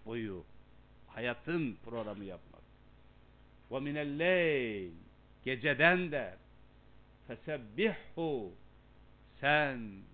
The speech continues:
onu tesbih, tesbih, tesbih. E,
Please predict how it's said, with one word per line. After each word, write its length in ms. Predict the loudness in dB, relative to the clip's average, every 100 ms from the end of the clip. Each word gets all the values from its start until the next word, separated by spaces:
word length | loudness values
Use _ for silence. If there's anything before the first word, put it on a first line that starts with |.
| -6
onu 380 | -2 0 0 -4 -12 -20 -20 -20 -8
tesbih, 480 | -6 -6 -4 -4 -4 -10 -20 -20 -20 -20 -20 -20 -20 -20 -18 -10
tesbih, 560 | -10 -10 -4 -2 -2 -8 -18 -20 -20 -20 -20 -20 -20 -20 -18
tesbih. 500 | -12 -12 -8 -2 -2 -4 -16 -20 -20 -20 -20 -20 -20 -20 -20 -20 -20 -20 -20 -20 -12 -6
E, 280 | -4 -4